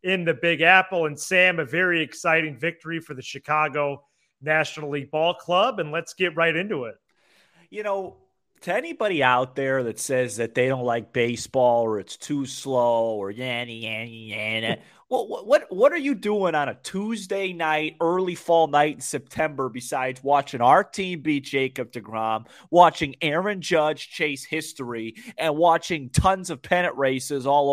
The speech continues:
Speaker 2: over the league? If you're not entertained, that's a you problem. That's a you problem, okay? You,
Speaker 1: Say it. Say it
Speaker 2: you,
Speaker 1: louder.
Speaker 2: you talk to somebody about that. As far as, as far as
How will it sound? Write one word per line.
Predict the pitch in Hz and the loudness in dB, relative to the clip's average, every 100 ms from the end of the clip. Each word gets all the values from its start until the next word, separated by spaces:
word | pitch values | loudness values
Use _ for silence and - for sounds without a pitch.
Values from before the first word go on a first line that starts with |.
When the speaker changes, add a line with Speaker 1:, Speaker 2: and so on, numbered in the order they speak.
| 143 | 2
Speaker 2:
over | 135 | 0
the | 131 | -2
league? | 123 131 135 113 - 262 - | -2 -2 -2 -4 -8 -14 -6
If | 147 | -4
you're | 160 247 | 0 2
not | 247 214 | 4 2
entertained, | 190 170 131 190 190 160 | 2 -4 -4 -4 -4 -2
that's | 202 - | -4 -4
a | 185 | -6
you | 120 131 220 | -2 0 0
problem. | 233 135 101 95 87 - _ - | 2 2 2 0 -10 -18 _ -2
That's | - 226 233 | 4 4 4
a | |
you | 151 131 175 190 | -2 4 6 6
problem, | - 131 107 90 87 - _ _ - | 6 6 6 4 -8 -12 _ _ -2
okay? | 117 127 160 180 _ _ | 4 6 4 2 _ _
You, | - 143 220 | -10 -2 4
Speaker 1:
Say | 208 | 4
it. | 202 131 - | 4 -2 -4
Say | 190 233 | 2 4
it | 185 | 6
Speaker 2:
you, | |
Speaker 1:
louder. | 226 302 370 185 139 | 6 6 4 2 -2
Speaker 2:
you | 139 196 254 | 0 2 4
talk | - 180 151 - | 10 10 10 4
to | |
somebody | 131 143 127 123 117 | -2 0 0 0 -2
about | 110 117 110 101 | 0 2 2 0
that. | 107 98 - _ - - - | -4 -4 -6 _ -20 -10 -2
As | 160 135 | -2 0
far | - 214 262 | 2 4 6
as, | 247 202 - _ _ | 4 0 -8 _ _
as | 185 160 | -4 -4
far | - 196 240 | 0 2 2
as | 208 | -2